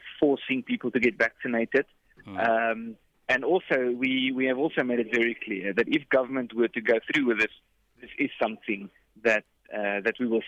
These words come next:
Speaker 1: certainly take to court if it needs be.
Speaker 2: Okay, so I take it that you are still waiting for a response from the president?
Speaker 1: Yes, so we are waiting for the president. And also, it's, there's no point in going to court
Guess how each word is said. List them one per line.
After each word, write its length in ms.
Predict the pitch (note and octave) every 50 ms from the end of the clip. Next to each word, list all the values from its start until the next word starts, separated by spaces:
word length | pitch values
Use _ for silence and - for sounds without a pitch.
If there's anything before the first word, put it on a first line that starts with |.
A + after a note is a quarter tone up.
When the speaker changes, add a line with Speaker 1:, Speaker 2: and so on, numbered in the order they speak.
| -
Speaker 1:
certainly 560 | C3 A#2+ - - A#2 G#2+ G2+ G2+ G2 F#2+ G2 - -
take 160 | B2 A2+ - -
to 60 | A2
court 280 | - - A#2 G#2+ G2 -
if 120 | - - - -
it 80 | - -
needs 180 | - G2 - - _
be. 160 | - - - - _ _ _ _ _ - -
Speaker 2:
Okay, 240 | G2 - - G2+ F2
so 180 | - - C3+ C3
I 160 | C3 C#3 C#3
take 220 | - - E3+ -
it 100 | D#3+ C#3
that 160 | C3 C3 B2 -
you 140 | B2+ B2
are 40 | A#2+
still 240 | - - D#3 C#3+ C3+
waiting 360 | B2 B2+ B2+ - - C3+ B2
for 320 | - - B2+ A#2+ A#2 G2+ D#2
a 100 | A#2 G#2+
response 420 | G#2 G#2+ - - - C3 B2+ A#2
from 200 | - - A2 A2
the 80 | F#2+ G2
president? 560 | - - A#2+ G#2+ F#2+ E2 E2+ F2+ F#2+ - - _ _ _ _ _ _ _ _ _ _ _ _ _ _ _ _ _ _
Speaker 1:
Yes, 200 | C#3+ E3 D3+ - - -
so 80 | - D#3
we 100 | D3 D#3+
are 120 | F3 F#3
waiting 320 | E3 D#3 D3+ D3+ - D3+ -
for 80 | - D3+
the 80 | C#3
president. 360 | A#2 - C3 B2+ B2 C3+ E3+ F#3
And 120 | E3 D#3+
also, 300 | D3+ E3+ F3+ - - E3+
it's, 140 | D3 C3 - - - _ - - - _ -
there's 120 | C3+ A#2+
no 160 | C#3+ E3 E3+
point 300 | - - E3+ D#3+ D3+ C3+ -
in 100 | D3 C3
going 220 | C3 C3 C3 C3+ -
to 80 | - A#2
court 260 | - - C#3+ C3